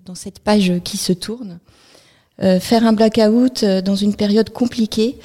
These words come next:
et, et transformer ce blackout, euh, en une nouvelle aventure humaine, que ce soit d'un point de vue, euh, solidaire ou, euh,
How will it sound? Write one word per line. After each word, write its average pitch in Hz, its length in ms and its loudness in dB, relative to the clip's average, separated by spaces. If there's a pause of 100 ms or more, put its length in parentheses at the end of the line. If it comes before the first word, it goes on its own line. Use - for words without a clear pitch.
(440)
et, 196 760 4
et 208 40 2
transformer 247 580 2
ce 220 160 -2
blackout, 220 720 0
euh, 190 460 -4
en 185 220 -2
une 202 220 6
nouvelle 240 260 4
aventure 208 440 0
humaine, 208 460 2
que 190 140 -6
ce 190 160 0
soit 190 540 0
d'un 180 180 -4
point 180 320 -2
de 175 80 0
vue, 185 300 -10
euh, 175 180 -14
solidaire 190 880 2
ou, 190 280 0
euh, 175 200 -14